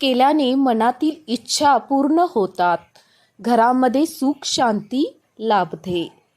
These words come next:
महालक्ष्मीचे व्रत कसे करावे पाहूया. पहाटे लवकर उठून अंघोळ करावी, स्वच्छ वस्त्र परिधान करावे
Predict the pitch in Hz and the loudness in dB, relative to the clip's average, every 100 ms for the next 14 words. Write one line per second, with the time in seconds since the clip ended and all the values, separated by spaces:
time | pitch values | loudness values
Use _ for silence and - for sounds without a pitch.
0 | _ _ _ _ _ _ _ _ _ _ | _ _ _ _ _ _ _ _ _ _
1 | _ _ _ _ _ _ - 233 226 269 | _ _ _ _ _ _ -4 -2 0 2
2 | 320 330 - 294 311 311 330 285 247 233 | 2 0 -2 0 0 0 0 2 2 2
3 | 277 285 _ 175 - 233 262 240 185 180 | 2 0 _ -8 -2 -4 -2 -2 0 0
4 | 185 262 - 240 - 190 185 185 165 160 | 0 -2 -2 -4 -4 -6 -4 -4 -4 -10
5 | _ _ _ _ _ _ _ _ _ _ | _ _ _ _ _ _ _ _ _ _
6 | _ _ _ _ _ _ _ _ - 269 | _ _ _ _ _ _ _ _ -2 0
7 | 277 302 302 349 330 285 214 277 277 277 | 4 2 2 2 4 2 0 0 0 0
8 | 269 - 294 302 262 262 247 240 220 262 | -4 -2 0 2 0 -2 -4 0 2 2
9 | 302 277 196 175 180 180 226 _ _ _ | 2 0 0 0 -4 -10 -16 _ _ _
10 | _ - - 247 247 - 269 247 254 - | _ -14 -2 0 0 -4 -2 0 -2 -4
11 | 285 269 233 226 254 220 233 202 285 320 | 0 2 2 0 0 0 -2 -2 0 0
12 | 277 202 175 170 170 165 190 | 0 0 0 -2 -6 -10 -14